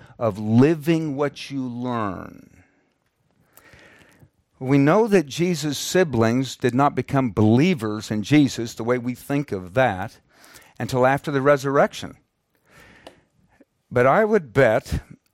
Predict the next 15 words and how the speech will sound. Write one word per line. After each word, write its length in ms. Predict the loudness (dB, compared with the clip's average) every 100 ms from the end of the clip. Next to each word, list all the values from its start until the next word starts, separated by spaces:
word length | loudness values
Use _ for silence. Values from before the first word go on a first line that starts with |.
| _
that 260 | -2 0 2
they 200 | 4 4
heard 320 | 2 0 0
many 320 | 2 2 4
lessons 560 | 6 6 4 0 -10 -10
from 220 | -6 -6
Big 260 | 2 0 4
Brother 300 | 2 2 -2
Jesus 520 | 0 2 2 2 -10
growing 360 | -2 0 2 2
up 160 | 0
in 80 | -2
the 80 | -8
same 320 | -2 -2 0
home. 380 | -2 -4 -6